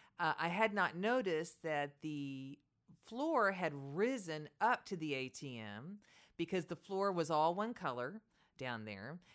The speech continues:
and there was a ledge, and the ledge was not marked. So when I went to leave, I actually ended up falling off the ledge and hurting my knee and tearing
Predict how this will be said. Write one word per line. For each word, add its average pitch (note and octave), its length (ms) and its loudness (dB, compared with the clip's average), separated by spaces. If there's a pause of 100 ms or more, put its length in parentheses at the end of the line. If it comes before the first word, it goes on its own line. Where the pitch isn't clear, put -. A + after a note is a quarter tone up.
(200)
and D#3+ 360 0
there F3 120 2
was D#3+ 140 0
a F3+ 60 0
ledge, F#3 580 -2
and E3 100 -8
the D#3+ 60 -2
ledge F#3 320 2
was A#3+ 180 -4
not C#4 240 -4
marked. D3+ 440 -2
So F#3+ 120 -4
when F3 140 0
I F3 60 4
went G3 220 -2
to F#3+ 120 -6
leave, F#3+ 560 -4
I D#3 60 2
actually F#3 340 -4
ended E3+ 160 -2
up D3 240 -2
falling D#3+ 320 0
off C#3+ 240 0
the D3 80 -6
ledge C3+ 400 -2
and C#3 100 -6
hurting G3 400 0
my E3+ 140 0
knee D3+ 360 -4
and C#3 120 -6
tearing D3+ 640 -6